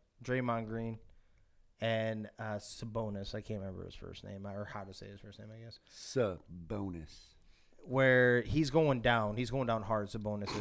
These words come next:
Speaker 1: is. And to me, it looks like he, it is. There's many different angles. You can say what you want, and we'll each get to our own part. You have an interesting part to it. It looks like he's trying to protect his head on the fall. It really does. They're in, like, in a group of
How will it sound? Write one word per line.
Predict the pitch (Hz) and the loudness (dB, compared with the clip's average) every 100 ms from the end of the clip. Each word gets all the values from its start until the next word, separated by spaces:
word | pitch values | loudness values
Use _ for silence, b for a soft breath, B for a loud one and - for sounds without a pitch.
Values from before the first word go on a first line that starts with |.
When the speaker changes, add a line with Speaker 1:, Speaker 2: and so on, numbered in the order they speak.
| 101 | -4
Speaker 1:
is. | - b b b | -8 b b b
And | 127 143 | -4 0
to | 175 | 2
me, | 247 254 | 6 8
it | 196 | 8
looks | 190 - | 6 6
like | 160 | 4
he, | 139 147 139 127 | 6 4 4 2
it | 151 156 | 2 4
is. | 143 123 | 4 4
There's | 131 135 | 2 2
many | 165 156 | 4 4
different | 139 135 127 | 4 4 2
angles. | 127 135 123 | 2 2 2
You | 139 | -2
can | |
say | - 143 | 2 4
what | 139 135 | 4 2
you | |
want, | 120 120 120 | 2 2 2
and | 127 | 2
we'll | 143 | 2
each | 131 - | 0 -2
get | 127 | -2
to | 120 | 0
our | 117 | 0
own | 107 | 2
part. | 107 98 101 | 0 0 0
You | 123 | 2
have | 127 117 110 | 4 4 4
an | 110 113 | 0 0
interesting | 117 - - 104 | -4 -6 -10 -4
part | 107 95 | -4 -4
to | 107 | -6
it. | 107 B B B B | -8 B B B B
It | 143 | 2
looks | 156 208 214 | 10 10 10
like | 180 | 6
he's | 170 - | 6 6
trying | 165 | 8
to | 143 | 6
protect | 127 143 - | 4 2 2
his | 117 - | 0 0
head | 107 98 | 0 2
on | 101 | -2
the | |
fall. | 101 90 60 | -4 -6 -8
It | 95 | -4
really | 123 117 | 0 0
does. | 113 107 101 | 0 -2 6
They're | 143 | 6
in, | 143 | 8
like, | 135 131 | 4 2
in | 120 | 0
a | |
group | 110 120 135 | -2 0 0
of | - | -2